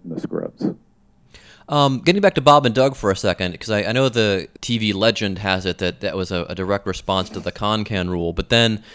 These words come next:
Speaker 2: someone tried to tell me a couple years ago, "No, that's just what they said. That really wasn't the case." But I'm like, "No, I, I don't. I think that is true because the Con Can rule is real." And it, I know it applied to radio because it, people used to criticize Canadian radio as playing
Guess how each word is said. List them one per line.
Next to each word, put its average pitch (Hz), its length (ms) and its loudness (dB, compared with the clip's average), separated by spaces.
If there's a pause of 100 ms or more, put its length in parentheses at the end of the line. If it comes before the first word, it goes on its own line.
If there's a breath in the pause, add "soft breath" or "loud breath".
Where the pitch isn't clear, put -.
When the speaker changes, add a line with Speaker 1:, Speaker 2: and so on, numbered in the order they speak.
(420 loud breath)
Speaker 2:
someone 165 380 2
tried 135 220 2
to 117 40 0
tell 127 220 2
me 117 140 2
a 113 40 2
couple 117 240 -2
years 110 120 0
ago, 107 120 0
"No, 123 300 6
that's 139 180 4
just 135 160 0
what 117 140 -2
they 95 120 0
said. 92 340 -2
That 107 160 -4 (100)
really 110 300 0
wasn't 92 500 -4
the - 80 -12
case." 101 300 -4
But 107 60 -2
I'm 117 80 -6
like, 127 200 -4
"No, 151 160 -4
I, 220 140 -4 (120)
I 180 80 -8
don't. 247 220 -6
I - 60 -4
think 269 200 -4
that 196 140 2
is 170 100 -2
true 269 200 -4
because 143 300 -2
the - 140 -8
Con 170 280 -4
Can 139 240 -2
rule 135 320 2
is 120 160 0
real." 127 420 2 (420 soft breath)
And 127 380 2
it, 123 180 2
I 123 120 4
know 175 100 10
it 220 60 8
applied 113 320 8
to 98 40 -2
radio 104 400 2
because 98 360 -4
it, 90 200 -8
people 101 360 -8
used 101 200 -10
to 98 60 -10
criticize 95 380 0
Canadian 95 360 -2
radio 98 300 2
as 85 100 -2
playing 87 380 -4